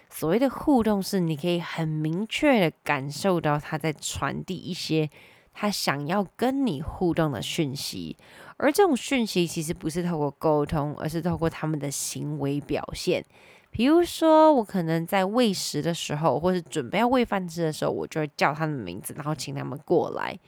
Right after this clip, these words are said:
那你可以很明显感受到他们就是听到这个声音，就是你叫他吃饭啊，或者是过来的时候，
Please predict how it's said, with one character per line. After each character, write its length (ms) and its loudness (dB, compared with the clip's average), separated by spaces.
那 60 -2
你 100 0
可 120 0
以 120 4
很 80 4
明 240 2
显 240 -2
感 200 -6
受 140 -2
到 120 0
他 140 -2
们 120 -2
就 120 -10
是 120 -8
听 320 -8
到 160 0
这 140 -4
个 200 4
声 300 0
音， 140 -2
就 100 -8
是 80 -4
你 160 -2
叫 140 0
他 80 0
吃 220 -4
饭 260 -2
啊， 180 0
或 140 0
者 40 -6
是 60 -8
过 240 0
来 140 0
的 80 -4
时 220 -6
候， 200 2